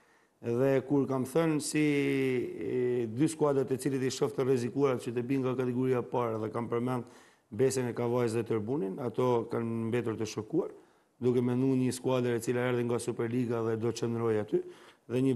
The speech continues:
Besë Kavajët e cila ka traditën e futbollit, por nuk mund të ma as, e, emri dhe as tradita, por të ma në buxheti.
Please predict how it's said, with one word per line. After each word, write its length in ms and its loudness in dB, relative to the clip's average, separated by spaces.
Besë 320 2
Kavajët 400 2
e 80 -10
cila 220 0
ka 180 0
traditën 400 0
e 80 -6
futbollit, 600 -4
por 160 4
nuk 220 2
mund 240 2
të 80 2
ma 80 4
as, 320 -2
e, 260 4
emri 320 2
dhe 160 2
as 160 -2
tradita, 480 0
por 160 0
të 60 0
ma 100 0
në 80 -2
buxheti. 400 -4